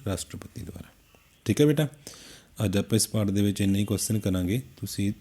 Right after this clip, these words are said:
ਧਿਆਨ ਨਾਲ ਵੇਖ ਲਿਓ, ਜੇਕਰ ਤੁਹਾਨੂੰ ਕੋਈ ਕੁਐਸਚਨ ਇਹਦੇ ਵਿੱਚੋਂ ਨਹੀਂ ਸਮਝ ਆਇਆ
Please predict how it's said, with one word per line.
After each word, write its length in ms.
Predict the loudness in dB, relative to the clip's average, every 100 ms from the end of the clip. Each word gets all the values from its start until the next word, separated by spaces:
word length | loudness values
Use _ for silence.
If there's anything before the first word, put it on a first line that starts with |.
| -4
ਧਿਆਨ 300 | 2 4 4
ਨਾਲ 200 | 4 4
ਵੇਖ 300 | 4 2 2
ਲਿਓ, 120 | 4 4
ਜੇਕਰ 240 | 4 0
ਤੁਹਾਨੂੰ 260 | 0 0 0
ਕੋਈ 100 | -2
ਕੁਐਸਚਨ 320 | -2 0 2
ਇਹਦੇ 120 | 2
ਵਿੱਚੋਂ 200 | 2 4
ਨਹੀਂ 200 | 4 4
ਸਮਝ 340 | 4 2 2
ਆਇਆ 240 | 2 2